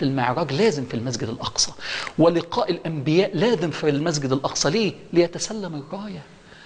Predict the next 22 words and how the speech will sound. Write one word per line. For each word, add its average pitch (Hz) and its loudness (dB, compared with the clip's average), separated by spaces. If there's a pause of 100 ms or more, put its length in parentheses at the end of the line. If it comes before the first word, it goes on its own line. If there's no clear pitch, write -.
(260)
راية 196 2
المسجد 175 -2
الأقصى. - -4 (340)
عشان - 4
كده 262 4
اجتمع 269 2
بالأنبياء 208 2
هناك، 240 -2
مش 220 0
في - -6
مكة. 254 0
أيوة، 285 0
عشان 262 -2
يستلم 254 2
راية 277 0
المسجد 262 0
الأقصى. 254 4
من 320 4
مين؟ 403 4
من 415 6
سيدنا 415 4 (180)
موسى. 392 4